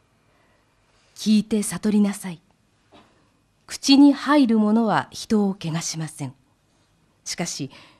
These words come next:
口から出るもの、これが人を汚します。」その時、弟子たちが近寄ってきてイエスに言った。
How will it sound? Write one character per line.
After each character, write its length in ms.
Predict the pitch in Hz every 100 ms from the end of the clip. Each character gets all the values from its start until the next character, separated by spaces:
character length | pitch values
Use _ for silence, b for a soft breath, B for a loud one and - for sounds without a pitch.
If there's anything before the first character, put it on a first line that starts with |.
| _
口 320 | - - - -
か 140 | 240
ら 160 | 233 180
出 160 | 226
る 100 | 247
も 180 | 165 127
の、 160 | 127 - _ _ _ _ _ _
こ 140 | -
れ 160 | 208 247
が 240 | 233 - - _
人 360 | - - 170 156
を 100 | 156
汚 220 | 147 135
し 220 | - -
ま 100 | 120
す。」 220 | - - _ _ _ _ _ _ _ _ _ _ _ _ _ _ _ _ _ _
そ 180 | - 202
の 100 | 196
時、 360 | 196 190 175 b b b b -
弟 140 | 208
子 100 | 214
た 140 | 302 285
ち 100 | 240
が 120 | 208
近 200 | - 254
寄 120 | 254
っ 20 |
て 240 | 254 202 202
き 100 | -
て 160 | 170
イ 180 | - 233
エ 60 | 233
ス 200 | - 147
に 100 | 123
言 80 |
っ 20 | 120 _
た。 120 | -